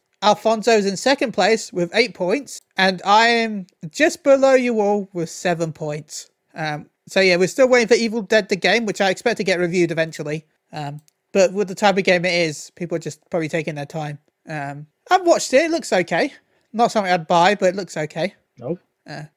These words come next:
Speaker 2: That's fun
Speaker 1: so
Speaker 2: game.
Speaker 1: yeah.
Speaker 2: I enjoyed it. Congratulations,
Speaker 1: Oh, did you review it?
Speaker 2: Alfonso. I did review it.
Speaker 1: Is your review on, your review isn't even on Metacritic?
Speaker 2: It's not?
Speaker 1: No.
Speaker 2: Really?
Speaker 1: Yeah, there's only one. And
Speaker 2: That's
Speaker 1: that's
Speaker 2: right.
Speaker 1: from Gamers R D.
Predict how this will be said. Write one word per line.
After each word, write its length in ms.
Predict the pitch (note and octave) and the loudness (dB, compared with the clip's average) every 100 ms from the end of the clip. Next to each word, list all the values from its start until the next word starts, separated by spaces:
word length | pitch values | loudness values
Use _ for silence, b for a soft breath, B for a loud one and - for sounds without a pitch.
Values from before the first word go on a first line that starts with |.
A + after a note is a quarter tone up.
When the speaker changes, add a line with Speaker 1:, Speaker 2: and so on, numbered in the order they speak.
| _ | _
Speaker 2:
That's 140 | D#3+ - | -14 -8
fun 200 | A3 C#3+ | -6 -4
Speaker 1:
so 100 | A3 | -4
Speaker 2:
game. 80 | |
Speaker 1:
yeah. 120 | C4 E3+ - | -4 -6 -8
Speaker 2:
I 40 | |
enjoyed 200 | C#3+ A2 G2+ | -10 -10 -14
it. 40 | _ | _
Congratulations, 640 | - E3 G#3 E3+ F3 C#3+ C#3 | 0 6 8 10 8 8 4
Speaker 1:
Oh, 100 | B2+ | 4
did 80 | |
you 40 | C#3 | 4
review 120 | C3+ | 6
it? 40 | F#3 | 6
Speaker 2:
Alfonso. 260 | C#3+ C3+ - _ _ - | 4 0 -6 _ _ 0
I 60 | |
did 180 | C3+ E3+ | 2 2
review 240 | A#2 G#2+ A2+ | 0 -4 -8
it. 80 | - _ _ | -12 _ _
Speaker 1:
Is 140 | G#3 - | -8 2
your 180 | A3 G3+ | 4 4
review 360 | G3+ A3+ A3+ | 0 0 2
on, 300 | A3 G#3+ G#3 - _ _ | 2 0 -6 -12 _ _
your 160 | A3 A#3+ | 2 2
review 200 | G3 B3 | 4 2
isn't 160 | A3+ F#3+ | 0 0
even 160 | F#3+ | -4
on 140 | F3+ F3 | -4 -4
Metacritic? 600 | G3 - - D#3 D#3 _ _ _ | -6 -6 -8 -10 -10 _ _ _
Speaker 2:
It's 160 | A#2+ - | -12 -2
not? 240 | B2+ A#3+ C#5+ _ _ - | 2 2 2 _ _ -8
Speaker 1:
No. 260 | G3+ C4 F3 _ _ - | -4 -4 -6 _ _ -8
Speaker 2:
Really? 200 | B2+ C4 _ _ _ | -6 -6 _ _ _
Speaker 1:
Yeah, 200 | A3 B3 | -2 0
there's 180 | A3 G3 | 0 0
only 220 | A#3 A#3 | -2 -2
one. 420 | F#3 F#3+ A#3 F3+ - _ - | -2 -2 -2 -4 -14 _ -8
And 160 | F3 | -6
Speaker 2:
That's 140 | E3+ E3 | -2 2
Speaker 1:
that's 100 | A3+ | 4
Speaker 2:
right. 100 | F#3 | 2
Speaker 1:
from 220 | E3 D3+ _ _ - | -2 -8 _ _ 0
Gamers 440 | G3+ A3 G3 F#3 | 0 2 -2 0
R 140 | F#3 F3+ | 0 0
D. 360 | G3+ F#3 D3 | 0 0 -2